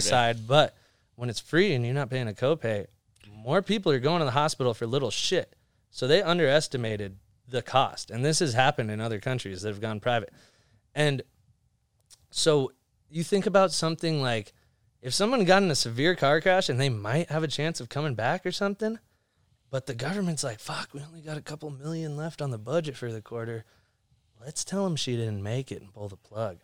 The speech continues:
I could fully see that. And it happened with fucking Alfie Evans in the U K. This little girl who had a fucking degenerative brain disease, and they wouldn't let the parents take her out of the country. And I guarantee you that would have been because she would have got out of the country.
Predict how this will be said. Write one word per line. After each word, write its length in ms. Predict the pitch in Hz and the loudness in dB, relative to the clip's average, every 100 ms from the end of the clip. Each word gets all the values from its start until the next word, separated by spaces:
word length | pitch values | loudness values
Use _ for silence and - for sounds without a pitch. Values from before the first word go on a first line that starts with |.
| - | 2
I 140 | 123 | 2
could 180 | 165 104 | 2 -10
fully 260 | - 120 110 | -4 -2 0
see 160 | - | 0
that. 120 | 135 - | -2 0
And 100 | 131 | -2
it 120 | 131 | 0
happened 360 | 127 175 143 | 2 2 2
with 120 | 117 - | -4 -6
fucking 340 | - 156 131 | -2 0 -2
Alfie 380 | 120 143 - 127 | 0 -2 0 2
Evans 320 | 147 175 110 | 2 2 -2
in 80 | 107 | -4
the 100 | 110 | -4
U 140 | 117 | -4
K. 360 | 123 143 190 - _ _ _ _ | -2 2 2 2 _ _ _ _
This 180 | 113 117 | -8 0
little 240 | 131 156 | 2 2
girl 280 | 139 143 196 | 2 4 4
who 100 | 120 | 2
had 140 | 127 123 | 0 0
a 80 | 110 | -4
fucking 380 | - 151 151 117 - | -4 -2 -2 -4 -6
degenerative 580 | - 123 131 151 175 131 | -8 0 2 2 0 -2
brain 260 | 110 135 165 | 0 2 2
disease, 340 | 151 117 117 | 0 0 -4
and 180 | 107 127 | -4 -2
they 100 | 127 | 0
wouldn't 240 | 156 196 151 | 2 2 0
let 120 | 156 | -2
the 60 | |
parents 380 | 131 151 151 127 | -2 -2 -2 -4
take 280 | - 139 135 | -2 -2 0
her 180 | 151 139 | 0 0
out 240 | 107 127 - | 0 -2 -2
of 140 | 120 | -6
the 100 | 113 | -6
country. 500 | - 117 110 170 208 - _ _ _ _ _ | -8 -10 -4 -4 -4 -10 _ _ _ _ _
And 80 | 143 | 2
I 60 | 160 | 2
guarantee 640 | 127 135 170 196 170 - | 6 6 8 6 4 2
you 300 | 156 175 214 | 2 0 0
that 220 | 147 139 | 4 4
would 180 | 123 135 | 6 4
have 100 | 160 | 4
been 200 | 135 151 | 4 2
because 280 | 127 113 123 | 0 -2 -2
she 100 | - | 0
would 100 | 135 | 0
have 80 | 127 | 4
got 220 | 127 127 | 4 4
out 140 | 123 123 | 2 0
of 80 | |
the 60 | 117 | -2
country. 500 | 101 117 - 151 165 | -6 -8 -6 -6 -6